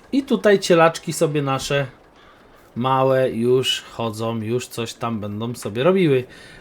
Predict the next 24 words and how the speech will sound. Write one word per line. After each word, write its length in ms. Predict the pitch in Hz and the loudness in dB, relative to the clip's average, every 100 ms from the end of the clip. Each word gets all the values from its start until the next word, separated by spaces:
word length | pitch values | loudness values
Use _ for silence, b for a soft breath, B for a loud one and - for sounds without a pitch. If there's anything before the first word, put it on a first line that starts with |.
| B | B
tak? 220 | 160 185 - B B B B | 0 0 -6 B B B B
Już 180 | 185 190 | 4 4
niech 120 | 180 | 0
sobie 200 | - 175 | 4 4
dorastają. 840 | 160 143 131 - 208 202 202 208 196 - - _ _ b b b - | 4 2 2 4 6 6 6 4 0 -6 -20 _ _ b b b -6
E, 300 | 135 143 139 | 2 4 6
ja 120 | 170 | 4
specjalnie 500 | 175 180 - 180 175 | 4 -2 2 2 2
chciałem 360 | 156 170 156 147 | 0 0 2 0
od 140 | 127 | -2
małego 460 | 127 131 180 170 175 | 0 4 4 4 2
je 120 | 165 | 2
kupić, 460 | 165 165 170 151 139 | 0 -4 -4 -6 -4
żeby 200 | 135 139 | -4 -4
tutaj 300 | 147 143 135 | -6 -4 -4
sobie, 440 | 143 139 135 127 - b b b - | -4 -2 -2 -2 -8 b b b -12
wiecie, 680 | 120 139 135 143 123 120 104 123 123 123 127 127 123 123 123 120 120 - 143 | -4 -2 0 0 0 0 -2 0 0 2 2 2 2 2 0 -2 -8 -14 -8
e, 20 | |
działały, 520 | 127 151 156 151 151 | -2 2 4 4 4
były. 440 | 139 147 143 143 135 B B B B B | 2 2 2 2 -2 B B B B B
E, 420 | - 127 127 127 | -4 0 2 2
no 160 | 147 285 | 4 6
i 100 | 339 | 6
co? 400 | - 151 113 | 6 4 4